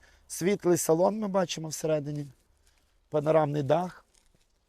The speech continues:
Volkswagen Touran дві тисячі четвертого року, авто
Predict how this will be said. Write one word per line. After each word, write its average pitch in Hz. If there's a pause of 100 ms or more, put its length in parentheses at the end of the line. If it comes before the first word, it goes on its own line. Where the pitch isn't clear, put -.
(840)
Volkswagen 208
Touran 190 (720)
дві 143
тисячі -
четвертого 175
року, 175 (540)
авто 190